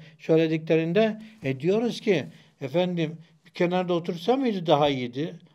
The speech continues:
O zaman da doktora götürdünüz, derdiniz ki, 'Bu çocuk niye efendim kalkmıyor, zıplamıyor, oynamıyor arkadaşları gibi?' falan diye." Oynaması güzel de Allah hayırlı yollarda oynamasını nasip etsin,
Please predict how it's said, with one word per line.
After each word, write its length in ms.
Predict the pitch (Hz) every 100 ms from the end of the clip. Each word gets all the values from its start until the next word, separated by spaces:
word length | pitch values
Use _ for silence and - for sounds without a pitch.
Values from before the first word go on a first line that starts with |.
| -
O 80 | 139
zaman 240 | 196 196
da 100 | 185
doktora 320 | 180 180 202
götürdünüz, 600 | 202 190 185 170 175 160
derdiniz 320 | 180 185 185
ki, 60 | -
'Bu 140 | 165
çocuk 200 | 160 180
niye 240 | 160 180 202
efendim 420 | 165 160 156 131 - - _
kalkmıyor, 480 | - 165 165 151 139
zıplamıyor, 520 | 147 143 156 156 139
oynamıyor 480 | 143 156 160 156 131
arkadaşları 540 | 127 147 143 - 143
gibi?' 200 | 139 123
falan 380 | - 123 123 110
diye." 180 | 117 175 - _ _ _ _ _ _ _
Oynaması 480 | 117 135 156 170 170
güzel 360 | 165 170 262 240
de 180 | 165 120 - _
Allah 340 | - 147 190 143
hayırlı 320 | 160 170 190
yollarda 500 | 262 254 240 208 190
oynamasını 460 | 175 165 156 160 151
nasip 320 | 139 156 139
etsin, 460 | 131 - 208 202